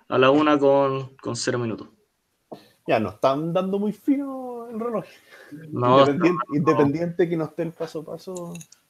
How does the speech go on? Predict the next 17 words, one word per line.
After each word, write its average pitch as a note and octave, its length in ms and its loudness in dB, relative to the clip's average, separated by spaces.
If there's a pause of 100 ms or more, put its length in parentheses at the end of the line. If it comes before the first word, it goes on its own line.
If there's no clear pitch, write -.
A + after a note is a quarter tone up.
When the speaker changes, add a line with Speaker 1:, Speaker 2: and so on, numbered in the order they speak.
(120)
Speaker 1:
Sí, - 220 -6
están A#2 320 -2
dando A2+ 640 0 (2000)
mal, A#2 540 4
de - 140 -2
hecho. - 240 -12 (1500)
Speaker 2:
Ya. A2 240 -4 (200)
Eh, B2 1300 -6 (1080)
¿tienes F3 260 0
mensaje F#3 720 -6
secreto, F3 420 -6
alguna F3+ 280 -6
cosa, F#3+ 360 -8
o D3 240 -2
algún D3+ 240 -6
mensaje D#3 420 -12
numérico? E3 580 -10